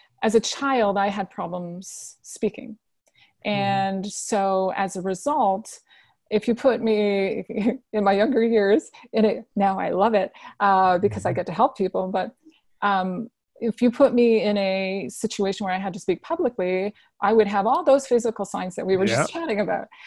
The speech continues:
Speaker 1: When I made this shift from being a high school teacher, which I didn't get, I was teaching, that's different. I wouldn't get that reaction.
Speaker 2: Right.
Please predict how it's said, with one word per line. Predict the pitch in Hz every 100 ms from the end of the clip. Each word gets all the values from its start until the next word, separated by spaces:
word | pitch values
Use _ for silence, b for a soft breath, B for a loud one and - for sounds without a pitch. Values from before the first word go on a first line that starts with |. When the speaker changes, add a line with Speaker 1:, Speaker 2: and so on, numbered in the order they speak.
| B B B B B _ _ _ _ _
Speaker 1:
When | 214 240 277
I | 294 240 233 233 233 233 247 - _ _ _
made | 208 220 240 240
this | 220 -
shift | - 285 285 196 190 -
from | - 208 196
being | 208 208 202 202 196
a | 185 185
high | 240 339
school | - - 190
teacher, | 180 - 226
which | 220 -
I | 190
didn't | 185 185
get, | 185 185 -
I | 202
was | 226
teaching, | - 311 190
that's | 170 -
different. | - 285 269 -
I | 214
wouldn't | 185 196 214
get | 240
that | 208 190
reaction. | 180 - - - - 226 _ -
Speaker 2:
Right. | 113 117